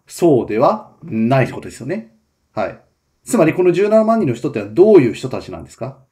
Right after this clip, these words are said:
はい、ここは考えてください、皆さん。これは、まあ、ステップに話の展開の類推にもつながってきますし、これまさにね、設問にもなってるんですよね。はい。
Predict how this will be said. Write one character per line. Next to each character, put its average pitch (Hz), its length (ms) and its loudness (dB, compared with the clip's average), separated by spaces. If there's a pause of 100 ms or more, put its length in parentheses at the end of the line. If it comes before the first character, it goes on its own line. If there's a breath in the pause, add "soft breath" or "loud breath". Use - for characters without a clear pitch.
(220 loud breath)
は 147 80 2
い、 143 60 0
こ 247 100 -4
こ 262 80 0
は 240 100 4
考 202 380 -6
え 139 60 2
て - 60 -8
く 87 60 -12
だ 87 80 -14
さ - 80 -16
い、 90 40 -14
皆 92 120 -16
さ 85 100 -20
ん。 85 60 -20 (1160)
こ 226 80 -2
れ 226 60 6
は、 220 160 6
ま 196 120 -2
あ、 - 20 -6
ス - 60 -10
テ 185 100 6
ッ 175 60 -2
プ 143 60 -6
に 110 80 -4
話 143 280 -2
の 135 100 -2
展 135 160 -4
開 131 160 -2
の 127 200 -2
類 143 180 2
推 180 240 -2
に 180 100 0
も - 80 0
つ - 120 -12
な 127 80 -2
が 123 100 -2
っ - 20 -6
て 135 80 -6
き 139 60 -2
ま 143 80 -2
す 139 100 -10
し、 135 240 -2 (180 loud breath)
こ 202 100 -2
れ 202 60 0
ま 202 120 2
さ - 100 -4
に 110 80 -2
ね、 208 120 -6
設 127 280 -10
問 160 200 -2
に 151 80 -2
も 104 120 -8
な 107 200 -10
っ 135 120 -14
て 110 100 -6
る 85 80 -10
ん 82 120 -20
で - 100 -20
す - 140 -20
よ - 100 -20
ね。 156 260 -14 (320)
は 190 160 -10
い。 - 80 -18